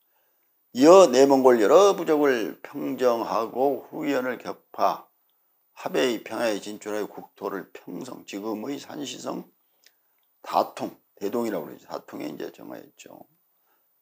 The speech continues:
이진 남북조를 거치고 수나라, 당나라를 거치 나서, 아, 송나라에 이르러서 북방민족은 십 세기에서 십이 세기 사이에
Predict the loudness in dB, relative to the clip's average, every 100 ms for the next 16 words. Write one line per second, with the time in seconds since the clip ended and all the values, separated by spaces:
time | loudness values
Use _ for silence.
0 | -14 -14 _ _ -16 -8 0 0 4 4
1 | 2 -8 -8 -6 -4 -6 -8 -8 -8 -8
2 | -6 -4 0 -2 -4 -8 -6 -6 -8 -10
3 | -12 -8 -8 -6 -8 -8 -12 _ _ -20
4 | _ _ _ _ _ _ -16 -16 -16 -12
5 | -8 -4 6 8 8 8 6 6 2 -2
6 | -4 -6 -6 -4 -8 -8 -8 -6 -6 -8
7 | -8 -10 -10 -14 -14 -20 -20 -12 -10 -10
8 | -10 -10 -8 -10 -10 -14 -14 -14 -14 -14
9 | -16 -16 -14 -14 -16 -16 -16